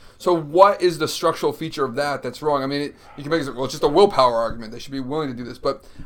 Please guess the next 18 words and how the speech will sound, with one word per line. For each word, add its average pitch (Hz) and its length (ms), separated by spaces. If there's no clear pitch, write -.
uh, - 40
I 180 40
would 196 260
wanna 175 200
hear 170 120
an 156 60
incentive 240 320
argument. 123 300
If - 80
their 220 160
electoral 185 400
incentives 123 520
are, 123 420
"Don't 147 380
talk 151 300
about 135 360
conflict," - 640
right? 127 360